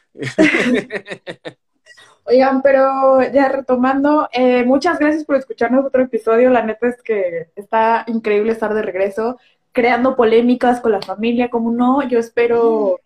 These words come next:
Speaker 1: Sí.
Speaker 2: que si me escucha alguien de mi familia, seguramente me lo van a hacer de pedo. Les aclaro desde ahorita, si llegaron a esta parte del episodio que no fue en contra de específicamente nadie, los que se sienten agravados, sorry, no fue así, porque
Speaker 1: No
Speaker 2: pues, ya
Speaker 1: supero.
Speaker 2: tengo que hacer este tipo de disclaimers. <laughs>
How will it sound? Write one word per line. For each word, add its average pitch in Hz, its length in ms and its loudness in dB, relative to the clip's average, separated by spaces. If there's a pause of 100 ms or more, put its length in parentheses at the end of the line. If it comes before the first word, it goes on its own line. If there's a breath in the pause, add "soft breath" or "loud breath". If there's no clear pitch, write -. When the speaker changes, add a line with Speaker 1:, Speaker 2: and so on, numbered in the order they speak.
Speaker 1:
Sí. - 240 -20
Speaker 2:
que 226 80 0
si 233 120 0
me 220 80 0
escucha 226 320 -2
alguien 240 200 0
de 220 60 -2
mi 208 100 -10
familia, 208 400 -6
seguramente 208 460 -6
me 202 80 -12
lo 185 60 -12
van 175 120 -10
a 190 40 -8
hacer 208 160 -8
de 226 120 0
pedo. 285 260 2 (300 loud breath)
Les 320 240 0
aclaro 349 400 0
desde 311 200 0
ahorita, 247 400 2
si 226 100 -12
llegaron 233 400 2
a - 20 0
esta 269 180 -2
parte 254 280 -2
del 220 120 -2
episodio 220 580 -2
que 190 100 -12
no 220 220 -8
fue 240 160 -4
en 226 80 -6
contra 220 400 -4
de 202 160 -4
específicamente 196 960 -8
nadie, 180 380 -6
los 220 140 -10
que - 80 -20
se - 60 -20
sienten 226 280 -8
agravados, 185 520 -2 (240)
sorry, 220 380 -2
no 226 140 -2
fue 220 120 -4
así, 247 380 -8 (440)
porque - 200 -12
Speaker 1:
No 123 60 -14
Speaker 2:
pues, - 100 -10
ya 190 80 2
Speaker 1:
supero. - 20 -4
Speaker 2:
tengo 214 160 -4
que 202 120 -12
hacer 196 160 -4
este 202 160 -14
tipo 220 280 -2
de 185 160 2
disclaimers. 220 760 -2 (300)
<laughs> 311 540 -2